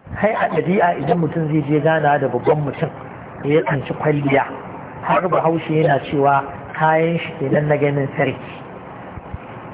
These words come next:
Wato kayan da mutum yake kura a daka idan zai, idan zai sa su, eh, ana ɗaukar su a matsayi, sai ka ji Bahaushe yana cewa, "Ai su ne na ganin sarki na." A ɗabi'a idan mutum zai je ganawa da wani babban mutum to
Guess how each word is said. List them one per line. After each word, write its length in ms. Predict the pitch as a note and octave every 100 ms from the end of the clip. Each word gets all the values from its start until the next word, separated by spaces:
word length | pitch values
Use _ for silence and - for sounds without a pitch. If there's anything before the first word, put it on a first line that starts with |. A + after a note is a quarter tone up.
| -
Wato 300 | C3 A#2+ C3
kayan 460 | G3 E3 F3 F3+
da 60 | D#3+
mutum 320 | C#3 B2+ E3
yake 160 | D3+ D#3 C3+ -
kura 240 | F#3+ -
a 80 | -
daka 320 | F3+ - D3+ - - - - - - -
idan 320 | C3 D3 D#3
zai, 240 | D3 F3 D3 F3 D#3 C#3+
idan 240 | C3 F3+ F3
zai 180 | G3 D3+
sa 160 | D#3 D3 -
su, 60 | B3+ - - - - -
eh, 200 | D2+ -
ana 320 | - E3 D3
ɗaukar 320 | D#3+ D#3+ D3+
su 60 | -
a 100 | C#3
matsayi, 320 | C#3+ - E3+ - -
sai 100 | E3+
ka 100 | D3+
ji 100 | D#3+
Bahaushe 360 | - D3 -
yana 200 | D3 C#3+ B2+
cewa, 160 | D3
"Ai 100 | E3 -
su 60 | F#3+
ne 100 | E3+
na 120 | D3
ganin 280 | C#3 C#3+ C#3+ C#3+
sarki 380 | C#3 C3+ C#3 C3
na." 140 | B2+ - - - - - - - - -
A 240 | - C#3+
ɗabi'a 580 | D3+ C#3 F3 B3 - G3+ F#3+ - - - D3+
idan 180 | E3 F#3+
mutum 240 | D#3+ F#3+ E3+
zai 160 | F3 C#3+
je 140 | D#3+
ganawa 560 | D#3 F3 F#3 E3 D3+ E3+
da 140 | E3 D3+
wani 160 | E3+
babban 320 | D#3+ C3+ F3+
mutum 320 | F#3 D#3+ G#3
to 60 | E3